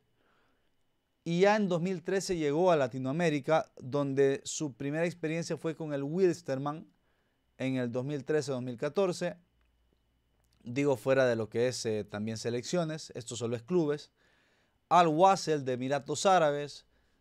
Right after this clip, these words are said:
Deportivo La Coruña de España, Olympiacos de Grecia, Real Betis, Málaga, el Qadsia de Kuwait y dos mil veintiuno a dos mil veintidós Selección Nacional de Panamá. Ahí fue cuando vino,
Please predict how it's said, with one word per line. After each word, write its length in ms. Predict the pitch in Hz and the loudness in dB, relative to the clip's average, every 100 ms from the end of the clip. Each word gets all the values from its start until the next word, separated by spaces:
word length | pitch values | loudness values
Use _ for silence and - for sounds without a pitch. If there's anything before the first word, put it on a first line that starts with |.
| - | -4
Deportivo 580 | 139 135 143 135 165 151 | 0 0 -2 -2 0 2
La 140 | 135 | 2
Coruña 520 | 139 151 190 175 165 | 0 -2 -2 -2 -2
de 100 | 120 | -2
España, 580 | 117 - 196 175 151 147 | -4 2 2 2 -2 -4
Olympiacos 720 | - 143 156 139 139 131 175 139 | -2 -2 -2 -4 -4 -2 -4 -2
de 140 | 135 | 0
Grecia, 580 | 175 190 - 135 135 - _ _ _ _ _ _ - | 2 0 0 -6 -8 -10 _ _ _ _ _ _ -4
Real 320 | 143 170 147 | 4 4 4
Betis, 600 | 170 190 - 156 - - - | 2 0 -2 -6 -8 -12 -10
Málaga, 720 | 123 185 180 135 135 151 - _ _ _ _ _ _ - | 2 4 4 2 0 -2 -6 _ _ _ _ _ _ -4
el 260 | 131 120 | -4 -2
Qadsia 480 | - 185 175 151 127 | 4 4 4 0 2
de 160 | 120 113 | 2 -2
Kuwait 640 | 131 151 196 175 180 _ _ _ - | -2 6 6 6 0 _ _ _ -4
y 300 | 208 - _ _ _ _ _ _ _ _ _ _ _ _ _ 139 | -4 -4 _ _ _ _ _ _ _ _ _ _ _ _ _ -4
dos 220 | 143 160 | 0 2
mil 160 | 180 | 2
veintiuno 400 | 180 175 170 170 | 0 -2 -4 0
a 20 | 156 | 0
dos 100 | 143 | 0
mil 140 | 147 | -4
veintidós 460 | 147 123 131 139 - | -6 -4 -2 -2 -2
Selección 360 | 135 117 131 | -4 -4 -6
Nacional 340 | 135 123 123 135 | -8 -6 -6 -6
de 100 | 113 | -6
Panamá. 420 | 123 117 143 - | -6 -6 -6 -6
Ahí 220 | 127 127 | -4 -4
fue 220 | 120 135 | -4 -6
cuando 320 | 127 131 117 117 | -4 -6 -4 -4
vino, 340 | 127 131 | -2 -4